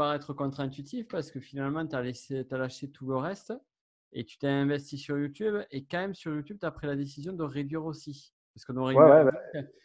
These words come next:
Speaker 1: moi, instinctivement,
Speaker 2: ouais.
Speaker 1: j'aurais essayé de remplir encore plus.
Speaker 2: Eh ben, je, je t'explique, là, t'as très bien, t'as très bien amené le truc, justement. Donc, j'ai réduit ce qui m'a donné du temps,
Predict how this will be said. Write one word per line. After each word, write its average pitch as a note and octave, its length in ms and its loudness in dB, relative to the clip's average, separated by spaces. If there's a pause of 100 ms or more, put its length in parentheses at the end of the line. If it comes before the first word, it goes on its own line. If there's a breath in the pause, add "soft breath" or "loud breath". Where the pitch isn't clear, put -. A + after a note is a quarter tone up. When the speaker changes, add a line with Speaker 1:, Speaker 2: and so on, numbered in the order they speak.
(160)
Speaker 1:
moi, C#3 100 0
instinctivement, C#3+ 640 -2
Speaker 2:
ouais. G3 100 -2
Speaker 1:
j'aurais C#3+ 200 -2
essayé C3 180 -10
de C3 80 -4
remplir B2 380 -6
encore B2 360 -4
plus. F#3 340 -10 (720)
Speaker 2:
Eh B2 40 4
ben, C3 180 10
je, B2+ 300 8
je A#2+ 120 2
t'explique, C#3 460 6
là, A#2+ 220 10
t'as G#2+ 320 4
très - 260 6
bien, C3 240 10
t'as A#2+ 160 12
très C#3 160 8
bien C#3 140 12
amené C3+ 180 10
le B2 60 8
truc, D3+ 220 10
justement. C3+ 400 8 (400 loud breath)
Donc, B2+ 140 12
j'ai C#3 140 12
réduit D3 300 12
ce D3+ 60 -4
qui - 80 6
m'a B2 100 12
donné A#2+ 260 12
du A#2 200 4
temps, G3 280 12